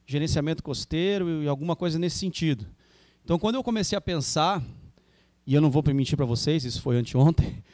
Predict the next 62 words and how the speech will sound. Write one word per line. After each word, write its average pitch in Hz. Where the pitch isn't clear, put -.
<laughs> -
é, 131
quando 151
eu 156
comecei 175
a 139
pensar 170
na, 156
na 139
como 143
é 156
que -
eu -
ia 170
apresentar 147
esse 139
assunto, 147
é 87
que -
a 147
gente 185
acaba 185
virando, 175
é 117
tão 151
habitual 160
falar 131
do -
tema 151
com, 147
que 143
nos 127
é 131
afeto, 139
né, 131
que -
fica -
uma 151
coisa 156
mais 156
automática. 160
É, 131
pior 147
é 160
quando 165
passa 165
um 165
tema 160
que 170
a 160
gente 160
não 165
tá 160
acostumado, 135
aí 113
tem 131
que 135
realmente 127
pensar 135
com 143
muita 135
antecedência. 135